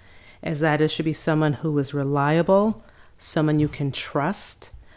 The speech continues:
someone that you are in love with, someone that you appreciate, someone that you have decided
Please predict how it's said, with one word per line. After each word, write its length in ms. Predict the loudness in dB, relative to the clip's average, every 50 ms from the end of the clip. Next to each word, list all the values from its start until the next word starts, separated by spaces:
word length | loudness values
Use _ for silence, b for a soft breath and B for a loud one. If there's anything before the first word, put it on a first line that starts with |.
| b b b b b b
someone 520 | -10 -4 0 2 4 4 4 4 2 2
that 420 | 2 2 0 0 -2 -6 -10 -6 -4
you 420 | -2 0 2 2 2 2 2 0 0
are 180 | 0 0 0 0
in 340 | -2 -2 -4 -4 -2 -2 0
love 240 | 0 -2 -2 -4 -4
with, 480 | -4 -2 -2 -2 -2 -4 -6 -14 -20 -20 -20 -20 -20 -20 -20 b b b b b b b b b b
someone 460 | b -6 -2 0 2 4 4 4 2
that 180 | 2 0 0 -2
you 180 | -2 -2 -2
appreciate, 1080 | -4 -6 -8 -10 -18 -10 -4 -2 -2 -2 -2 -4 -4 -2 -2 0 0 0 -2 -4 -6 -10 -20 -20 -20 -20 b b b b
someone 540 | b -10 -6 0 2 4 4 4 4 4 2
that 220 | 2 0 0 0
you 360 | -2 -2 -2 0 2 2 2 2
have 320 | 0 0 -2 -2 -2 -4
decided 1000 | -4 -4 -4 -4 -8 -8 -6 -4 -4 -2 -2 0 0 0 0 -2 -2 -4 -6 -8